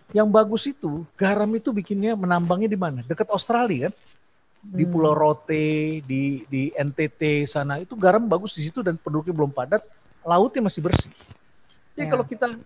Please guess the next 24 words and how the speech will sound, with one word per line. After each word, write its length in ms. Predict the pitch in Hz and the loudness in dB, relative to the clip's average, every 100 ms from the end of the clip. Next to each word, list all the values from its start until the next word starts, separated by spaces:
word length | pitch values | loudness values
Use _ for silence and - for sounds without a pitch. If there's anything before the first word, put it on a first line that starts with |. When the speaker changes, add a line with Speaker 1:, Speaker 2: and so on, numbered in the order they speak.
| - - | -20 -8
Speaker 1:
melakukan 640 | 220 247 247 339 320 269 214 | 0 0 2 -2 -2 -2 -2
terus 240 | 220 - | -4 -4
di 80 | 185 | -8
sini, 480 | - 233 156 117 127 - _ - | -6 -8 -6 -8 -12 -20 _ -14
ini 180 | 285 320 285 | -12 -6 -2
hilang 320 | 294 269 254 | 0 0 -2
nih, 160 | 143 185 _ _ - _ _ - _ - | -4 -6 _ _ -20 _ _ -20 _ -4
industri 400 | 165 - 196 175 | -4 -2 -2 -2
hilang. 160 | 147 | -4
Sementara 640 | - 240 226 285 262 185 180 - - - - | -4 -2 2 4 4 2 -2 -16 -20 -10 0
orangnya, 720 | 160 165 160 160 147 127 120 - - | 2 2 0 -4 -6 -8 -14 -20 -16
eh, 180 | 139 139 131 | -12 -12 -8
bekerja 480 | 147 135 208 196 196 | -8 -4 -2 2 2
untuk 320 | 165 156 - _ | 0 -4 -8 _
yang 240 | 143 139 143 | -8 -6 -4
ada 80 | 143 | -4
hubungan 400 | 139 139 139 123 | -2 -4 -4 -6
dengan 180 | 127 | -6
negara, 460 | 127 147 202 156 156 - _ _ - | -6 0 2 2 -2 -8 _ _ -8
loyalitasnya 640 | 139 143 139 135 135 147 - | -4 -4 -4 -6 -6 -8 -12
tinggi, 480 | 139 120 123 160 233 _ _ _ | -12 -10 -8 -8 -10 _ _ _
turnover 480 | 170 160 156 143 131 | -2 -2 -4 -4 -6
karyawannya 540 | - 135 135 143 147 139 | -6 -4 -2 -2 -2 -4
rendah, 400 | 135 123 160 | -4 0 0